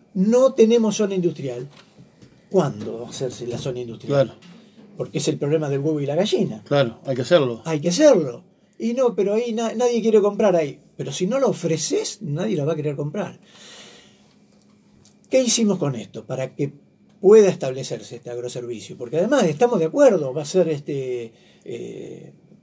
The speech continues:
Speaker 1: va a dar trabajo a gente de Capitán Sarmiento, es crecimiento para
Speaker 2: Sí, sí.
Speaker 1: Capitán Sarmiento, pero, eh, no necesariamente tiene que ser zona industrial.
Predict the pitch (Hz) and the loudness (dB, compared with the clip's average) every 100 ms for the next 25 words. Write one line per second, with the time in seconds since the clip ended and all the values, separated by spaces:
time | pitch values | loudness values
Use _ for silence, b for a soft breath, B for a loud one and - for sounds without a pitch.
0 | _ _ 143 147 147 131 135 147 139 131 | _ _ -6 -4 -4 -6 -4 -4 -4 -6
1 | 123 113 151 127 120 120 135 147 147 185 | -8 -6 -6 -4 -8 -8 -8 -8 -6 -4
2 | 269 285 269 - 180 - 180 147 143 139 | -2 -2 -2 0 0 0 -2 -2 -4 -4
3 | 220 320 - 151 143 175 185 160 190 196 | -4 -4 -6 -6 -4 -2 0 2 0 -2
4 | 247 220 185 220 B B B B B _ | -2 -2 -2 -4 B B B B B _
5 | - 277 196 202 196 b b b b _ | 4 6 6 4 -2 b b b b _
6 | _ _ _ _ _ _ - 175 160 151 | _ _ _ _ _ _ -2 0 2 0
7 | 147 135 - _ _ _ _ - 190 254 | -2 -6 -16 _ _ _ _ -4 2 4
8 | 233 185 208 190 185 190 185 185 185 170 | 2 0 0 2 4 2 2 4 2 2
9 | 147 175 170 - 165 156 139 139 113 101 | -2 -2 -2 -4 -4 -4 -8 -10 -14 -16